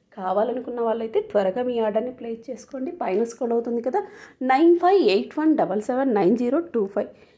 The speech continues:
న్యూ ట్రెండ్స్ వారి నెంబర్కి అయితే పింక్ చేసి మీ ఆర్డర్ని అయితే ప్లేస్ చేసుకోండి. నచ్చిన శారీ స్క్రీన్ షాట్, పేమెంట్ స్క్రీన్ షాట్, అడ్రస్ అండి, ఈ మూడు ఉంటే చాలు అంతే. ఇది ఆర్డర్ ప్రాసెస్ అనమాట.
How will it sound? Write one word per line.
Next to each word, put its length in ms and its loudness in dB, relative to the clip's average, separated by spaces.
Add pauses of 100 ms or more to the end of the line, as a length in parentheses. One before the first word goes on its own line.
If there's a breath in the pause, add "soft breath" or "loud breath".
(220 soft breath)
న్యూ 180 0
ట్రెండ్స్ 300 -2
వారి 240 2
నెంబర్కి 360 -2
అయితే 180 -4 (100)
పింక్ 260 -2
చేసి 260 0
మీ 60 4 (140)
ఆర్డర్ని 280 2
అయితే 240 -4
ప్లేస్ 320 -4
చేసుకోండి. 380 -8 (100)
నచ్చిన 280 2 (140)
శారీ 260 0 (560 loud breath)
స్క్రీన్ 520 0
షాట్, 240 0 (240)
పేమెంట్ 480 2
స్క్రీన్ 360 -6
షాట్, 220 -6 (220)
అడ్రస్ 400 -2
అండి, 160 -2 (120)
ఈ 40 6 (120)
మూడు 220 2 (120)
ఉంటే 180 2 (120)
చాలు 280 -2 (100)
అంతే. 260 -4 (1600)
ఇది 120 6 (120)
ఆర్డర్ 340 4
ప్రాసెస్ 520 0
అనమాట. 340 0